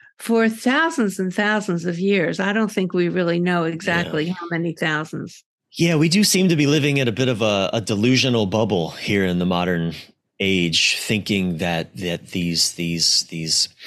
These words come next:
Speaker 2: I'm also fascinated by that word medicine, medicines, that these
Speaker 1: Mm, yeah.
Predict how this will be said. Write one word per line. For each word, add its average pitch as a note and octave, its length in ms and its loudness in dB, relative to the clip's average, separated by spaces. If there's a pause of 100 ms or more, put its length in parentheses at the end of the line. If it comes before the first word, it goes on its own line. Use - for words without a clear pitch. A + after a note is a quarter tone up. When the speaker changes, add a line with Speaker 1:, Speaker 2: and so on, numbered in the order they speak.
(680)
Speaker 2:
I'm D3+ 180 0
also G3 200 0
fascinated B2 360 0
by G#2 80 2
that G2 140 0
word F#2 220 2
medicine, F2 640 0 (680)
medicines, E2+ 720 -2
that E2+ 120 -8
these F2+ 200 0
Speaker 1:
Mm, E2 80 -2
yeah. F2 60 -4